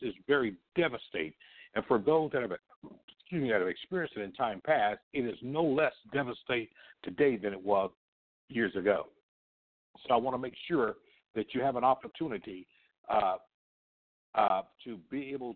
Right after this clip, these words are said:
to listen in to these stories that we're gonna share with you, and we're gonna get ready to share them with you right away. And I want you to just take a moment. I, I, I, yeah, I understand that we are, we are expecting some people to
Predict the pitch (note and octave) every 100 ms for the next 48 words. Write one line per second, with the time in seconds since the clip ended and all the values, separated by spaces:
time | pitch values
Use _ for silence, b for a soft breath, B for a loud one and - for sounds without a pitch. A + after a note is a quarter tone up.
0 | - A2 - b _ A#2 D#3+ E3 C#3 A#2
1 | G2+ - F2+ F#2 - - D#3+ D3+ - G#2+
2 | F#2 F#2+ F#2 - D#3 D3+ C#3 C#3+ C#3+ C#3
3 | B B _ F#2+ G2 G#2 G#2 G2 G2 C3
4 | D#3 A2+ A2 C#3+ C#3 B2+ A#2 B2 A#2 A2
5 | F#2+ G#2 C#3 C#3+ G2+ F#2+ G2+ G#2 B B
6 | B B2+ F#3 B3 F#3 E3 D3 D3+ D#3 A#2+
7 | A2+ A#2+ A2+ A2 b b - G#2 - A2+
8 | G#2+ A2 G#2+ A2+ A2+ - A#2+ A2 G2+ F#2+
9 | G#2+ G2 G2 F2+ G2 F#2+ - - A#2+ -
10 | G2+ A#2+ G#2+ A#2 G#2 G2 B B _